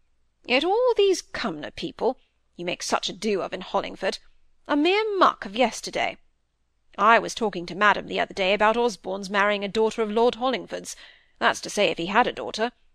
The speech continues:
He's only got boys, as it happens. But I'm not sure if I should consent to it. I really am not sure. For you see, Osborne will have had a first-rate education, and his family dates from the Heptarchy,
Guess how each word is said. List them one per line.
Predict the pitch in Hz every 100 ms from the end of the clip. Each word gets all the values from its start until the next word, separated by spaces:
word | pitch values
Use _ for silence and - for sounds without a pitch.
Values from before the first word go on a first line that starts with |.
| _
He's | - 208
only | 302 190
got | 214 -
boys, | 220 220 - -
as | -
it | 156
happens. | 175 - 196 214 - _ _ _ -
But | 254
I'm | 277
not | 381 -
sure | - 185
if | 185
I | 208
should | 208 233
consent | 262 262 226 -
to | 185
it. | - - - _ _ -
I | 196
really | 233 320 359
am | 381
not | 403 -
sure. | - 415 - - - _ _ _ _
For | 285
you | 311
see, | - 403 190 208
Osborne | - 339 277 214 196
will | 208
have | 214
had | 240
a | 226
first-rate | - 330 349 320 302
education, | 262 233 196 147 - - _ _ _
and | 165
his | 165 -
family | 208 220 117 185
dates | 196 208 -
from | 240
the | 254
Heptarchy, | 240 302 190 135 - -